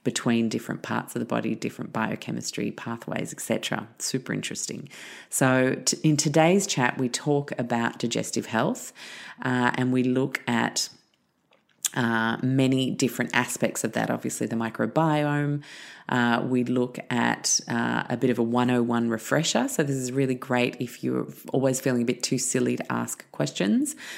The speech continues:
We answer them today. We look at gut permeability.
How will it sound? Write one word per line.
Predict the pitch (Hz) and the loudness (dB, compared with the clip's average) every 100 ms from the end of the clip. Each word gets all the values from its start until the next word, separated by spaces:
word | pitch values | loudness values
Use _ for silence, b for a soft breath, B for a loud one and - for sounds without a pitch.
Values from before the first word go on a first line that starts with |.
| B - | B 2
We | 135 | 4
answer | 123 110 - | 6 4 0
them | 117 113 | 0 0
today. | 120 117 107 107 | 0 2 2 2
We | 117 | 0
look | 123 - | 0 -2
at | - - 147 | -6 -8 -4
gut | - - | -2 -2
permeability. | - 113 117 117 156 156 156 156 151 147 | 0 2 4 4 4 4 4 2 2 -2